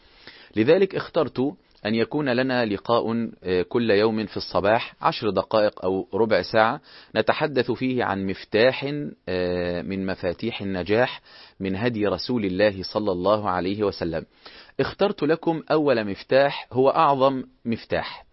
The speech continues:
هو المفتاح الذي تفتح به كل الأبواب،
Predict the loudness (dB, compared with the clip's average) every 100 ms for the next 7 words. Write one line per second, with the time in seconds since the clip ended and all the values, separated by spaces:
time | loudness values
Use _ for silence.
0 | _ _ -20 _ 4 6 4 0 -2 2
1 | 2 2 0 2 2 0 -2 -4 -2 -2
2 | -2 -2 0 -2 -2 -2 0 0 2 0
3 | 0 -2 -2